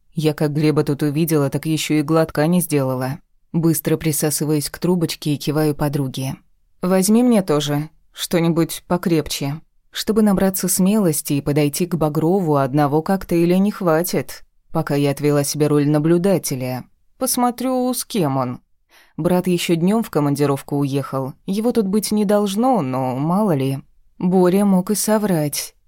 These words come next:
Если брат здесь появится, я к Багрову точно не пойду. Уж кто-кто, а Боря узнает меня, даже если я в паранджу оденусь.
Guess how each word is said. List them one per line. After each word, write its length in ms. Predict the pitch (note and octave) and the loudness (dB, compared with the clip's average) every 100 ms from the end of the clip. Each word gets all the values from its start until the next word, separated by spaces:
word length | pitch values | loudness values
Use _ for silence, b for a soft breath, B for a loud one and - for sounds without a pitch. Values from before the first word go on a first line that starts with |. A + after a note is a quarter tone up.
| - | -4
Если 380 | E3 D#3+ D#3+ | -2 0 0
брат 260 | D#3 E3 D3 | 2 2 0
здесь 280 | C#3 D#3+ - | 0 -2 -2
появится, 640 | D#3+ D3 E3 G3 F#3 - | -2 0 2 2 0 -2
я 240 | C#3+ C3+ D#3+ | -2 0 0
к 80 | E3+ | 0
Багрову 480 | F#3+ E3+ D3+ C#3 | 0 2 2 0
точно 500 | C#3 F#3+ F3+ D3 D3 | -4 2 2 2 0
не 120 | C#3+ C#3 | 0 0
пойду. 520 | C#3+ C#3+ C#3 C3+ D3+ _ _ | 0 0 -2 -4 -6 _ _
Уж 240 | G#3+ G#3 - | -4 -4 -6
кто-кто, 640 | - G#3 A3 - F#3 G3 | -2 -2 -2 -2 0 2
а 140 | G#3+ | 2
Боря 260 | D#3+ F3 F#3 | 4 4 4
узнает 480 | F#3+ E3 E3+ E3+ F3+ | 2 2 2 2 2
меня, 240 | F#3 F3+ | 2 2
даже 240 | E3 D#3+ E3 | 2 0 2
если 300 | E3+ - F3 | 0 2 2
я 100 | F3 | 2
в 80 | |
паранджу 520 | - F#3 G3 F#3 E3 D#3+ | 0 0 2 2 2 2
оденусь. 720 | F3 E3 C#3+ C3+ - - | 2 0 0 -2 -4 -8